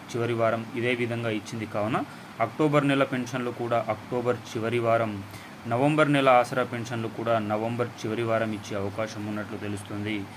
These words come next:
అయితే ఈ దీపావళి కానుకగా పెరిగిన ఆసరా పెన్షన్ల పైన కీలక అప్‌డేట్ వచ్చే అవకాశం ఉన్నట్లు తెలుస్తుంది. డిసెంబర్ నుంచి ఆసరా పెన్షన్ల పెంపు ఉండే అవకాశం ఎక్కువ మోతాదులలో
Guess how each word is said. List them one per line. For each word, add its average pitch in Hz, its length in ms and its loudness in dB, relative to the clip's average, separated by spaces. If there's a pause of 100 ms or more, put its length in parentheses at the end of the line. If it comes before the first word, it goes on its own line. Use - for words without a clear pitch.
(320)
అయితే 139 240 4 (420)
ఈ 131 40 2 (100)
దీపావళి 139 560 6 (100)
కానుకగా 123 500 2 (340)
పెరిగిన 123 320 0 (200)
ఆసరా 123 280 2 (100)
పెన్షన్ల 117 440 -4
పైన 117 240 -2 (120)
కీలక 120 340 -2 (140)
అప్‌డేట్ 110 360 -4
వచ్చే 110 280 -6
అవకాశం 107 500 -4
ఉన్నట్లు 110 380 -4
తెలుస్తుంది. 107 500 -4 (540)
డిసెంబర్ 147 500 4
నుంచి 135 260 0 (160)
ఆసరా 123 280 2 (100)
పెన్షన్ల 117 360 -4 (120)
పెంపు 113 260 -6 (120)
ఉండే 110 200 -2 (140)
అవకాశం 113 460 -2 (580)
ఎక్కువ 123 200 -2 (120)
మోతాదులలో 120 600 -2